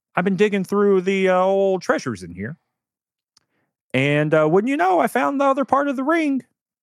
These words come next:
that I came for, but you have the other part of it 'cause you ripped it off of me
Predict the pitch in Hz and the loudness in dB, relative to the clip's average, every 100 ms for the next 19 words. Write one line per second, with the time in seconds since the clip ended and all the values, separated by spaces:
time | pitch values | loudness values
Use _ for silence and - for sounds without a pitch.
0 | _ _ - 180 185 202 202 - 208 214 | _ _ -4 -2 0 -2 -4 -4 -2 -2
1 | 185 175 170 _ _ _ _ _ _ - | 0 0 -2 _ _ _ _ _ _ -2
2 | 220 254 214 170 165 - 254 262 - 156 | 2 4 2 0 -2 0 0 0 -2 -2
3 | 170 214 - - 147 160 208 208 208 208 | 0 -4 -6 -8 -6 -2 -2 -2 0 -2
4 | 208 208 190 135 95 80 | -2 0 0 0 -6 -14